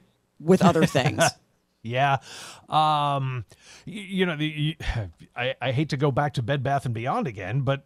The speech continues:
Speaker 2: the, you know, those little holiday gift set things that they have, the small ones that are like, you know, a, a little fancy soap and a little lotion or something like that, you know, eh, nominal cost,
Speaker 1: Mm-hmm.
Speaker 2: and, you know, you're still giving somebody something nice.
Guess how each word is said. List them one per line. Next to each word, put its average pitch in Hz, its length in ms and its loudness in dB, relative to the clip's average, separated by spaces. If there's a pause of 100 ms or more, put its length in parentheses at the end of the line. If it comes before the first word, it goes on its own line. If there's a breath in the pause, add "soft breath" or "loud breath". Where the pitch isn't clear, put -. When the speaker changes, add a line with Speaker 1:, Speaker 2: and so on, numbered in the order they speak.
Speaker 2:
the, 165 140 -8
you 156 240 0
know, 139 60 4
those 147 240 2
little 151 340 2
holiday 156 340 0
gift 123 260 -2
set 170 320 -4
things 165 260 2
that 165 140 0
they 170 120 0
have, 160 360 0
the 127 120 -4
small 131 400 0
ones 165 280 2
that 135 120 2
are 131 100 2
like, 120 300 -2 (320 loud breath)
you 277 120 -4
know, 170 260 2
a, 185 280 0
a - 20 2
little 190 220 2
fancy 180 480 0
soap 143 520 0 (100)
and 131 140 -2
a 127 40 -2
little 143 400 -2
lotion 135 500 -2
or 127 220 -6
something 127 320 -2
like 110 180 -2
that, 117 200 -2
you 139 100 0
know, 120 260 2 (420)
eh, - 140 -12 (200)
nominal 185 800 2 (100)
cost, 127 560 0 (500 soft breath)
Speaker 1:
Mm-hmm. 139 120 4
Speaker 2:
and, 123 520 2 (240)
you 175 360 0
know, 156 60 4
you're 165 120 2
still 175 180 -4
giving 151 220 2
somebody 127 300 0
something 107 340 -4
nice. 71 380 -8